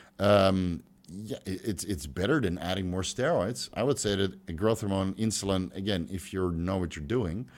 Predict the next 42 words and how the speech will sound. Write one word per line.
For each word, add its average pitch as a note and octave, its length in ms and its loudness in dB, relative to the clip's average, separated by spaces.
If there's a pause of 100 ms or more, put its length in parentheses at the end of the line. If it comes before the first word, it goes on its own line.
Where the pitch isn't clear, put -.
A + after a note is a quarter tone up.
(320)
and G#2+ 120 2
I G#2+ 100 8
G G#2+ 140 0
F F#2+ 100 -2
one, G2+ 360 2
L G#2+ 140 4
R G2 100 4
three G#2 280 0
are F#2 140 2
more F#2+ 240 2
healthy, A2 560 0 (400)
unless G#2+ 280 -4
you G#2+ 40 0
have F#2+ 120 -4
cancer, F2 540 -6
obviously. F#2 420 -6
So F2 300 -6 (240)
check G2+ 180 -6
your G2 80 -6
cancer G2 300 -4
markers, F2+ 400 -4
do F2+ 140 -4
a E2+ 40 -6
full F#2 200 -6
better D#2+ 340 -8
body E2+ 420 -4
M D#2+ 120 -4
R D#2 140 -4
I, D#2 120 -4
et D2+ 120 -8
cetera. G2 380 -4 (580)
Um, F#2 460 2 (260)
besides G2+ 420 2
that, A#2 440 4
uh, G2 200 0
growth A#2+ 260 2
hormone, G#2+ 180 0
insulin, G2+ 420 0
I F#2+ 120 0
G F#2 100 -2
F F#2 120 -4
one, A#2 360 2